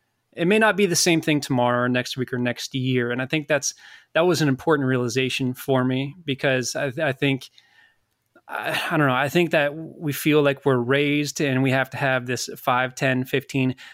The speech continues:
twenty, thirty year vision for ourselves. And, you know, there's very little wiggle, wiggle room. And I, I was reading something yesterday about how not just the American dream is changing, but how we,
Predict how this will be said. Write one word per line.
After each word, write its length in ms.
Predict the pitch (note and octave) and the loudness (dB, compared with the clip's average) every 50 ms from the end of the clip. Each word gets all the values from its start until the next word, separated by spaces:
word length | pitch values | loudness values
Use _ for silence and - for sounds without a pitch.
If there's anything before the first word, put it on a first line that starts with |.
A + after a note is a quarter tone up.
| _ _ | _ _
twenty, 320 | - - D3 C3+ C3 C3 B2 | -4 0 2 2 2 2 0
thirty 320 | - - C#3 C3 C#3 C3+ | 0 0 2 2 4 2
year 260 | C3 B2+ C3 C3 B2+ | 2 2 2 2 0
vision 380 | A#2+ A2 A#2+ C3+ B2+ - C#3+ B2 | 0 2 0 0 2 2 -2 -4
for 180 | - - C3+ B2+ | -2 -2 -2 0
ourselves. 640 | B2 B2 B2 - - C3+ B2 A#2+ B2 B2+ B2 A#2 | 0 0 -2 -2 -2 0 0 0 0 -2 -2 -2
And, 140 | B2+ B2 A#2+ - - - - - _ | -2 -2 -2 -4 -8 -18 -20 -10 _
you 80 | - C3 | 0 0
know, 100 | C3 B2+ | 0 2
there's 300 | A#2+ C3 C3 B2 A#2+ - | 2 2 2 0 -2 -6
very 300 | C3 A#2+ C3 C3 C3 B2+ | -4 -2 0 0 0 0
little 360 | A#2+ A#2+ C3+ C3 B2+ B2 B2 | 0 0 0 0 2 2 2
wiggle, 380 | B2+ D3 D3 C#3 D3 B2 B2+ C3+ | 2 2 4 2 2 0 0 -6
wiggle 320 | - D#3 E3 F#3 E3 D3+ C3 | 0 2 2 4 4 4 2
room. 260 | B2 B2 A#2+ A#2 A#2 | 2 0 0 0 0
And 100 | B2 C3 | 0 0
I, 40 | C#3 | 0
I 120 | D3 D#3 | 0 0
was 160 | C#3+ C3+ - | 0 0 0
reading 180 | F3+ G3 F#3 D#3 | 0 0 0 0
something 520 | - - - D3+ C#3+ - - C3+ B2+ A#2+ | 0 0 0 0 0 0 -2 -2 0 -2
yesterday 800 | C3 C#3+ D3+ C3+ C3 C#3 C#3 C#3 C3+ - - C3 - A#2+ A#2 A#2+ | -4 -6 -6 -4 0 0 0 0 0 -2 -6 -4 -2 0 0 0
about 360 | B2 A#2+ A#2+ B2+ A#2+ G#2+ - - - - - _ | -2 -2 0 0 0 0 -2 -6 -18 -20 -20 _
how 400 | - D3+ D3 C#3+ C#3 C#3 C#3+ D3+ - _ _ _ - _ _ | -2 0 2 2 2 0 -2 -8 -14 _ _ _ -20 _ _
not 160 | G#3 A3 G#3+ | -4 -4 -2
just 180 | F#3 F#3 - - | -2 -2 0 0
the 80 | F#3 | 2
American 640 | C#3 B2+ C3 C3 C#3 C#3 C3+ - B2+ B2+ C#3+ D3 C3+ | 2 4 4 4 2 2 2 0 -2 -2 -4 -6 -8
dream 400 | - C3 C3 C3 C3+ C#3 C3+ B2+ | -4 -2 0 2 2 2 0 0
is 80 | A#2 | -2
changing, 400 | - - - B2 A#2 A#2 B2+ A#2+ | -4 -6 -4 -4 -4 -2 -4 -4
but 100 | B2 C#3 | -4 -4
how 380 | B2+ - C#3+ C#3 C3+ C3+ C3+ C3 - - - - _ _ _ _ _ _ _ _ - _ _ | -2 -2 -2 0 0 0 -2 -4 -6 -14 -20 -20 _ _ _ _ _ _ _ _ -20 _ _
we, 500 | G3 D#3+ D3 D#3+ D#3+ D#3+ D#3+ D#3 C#3 | -6 -2 0 2 4 4 4 2 0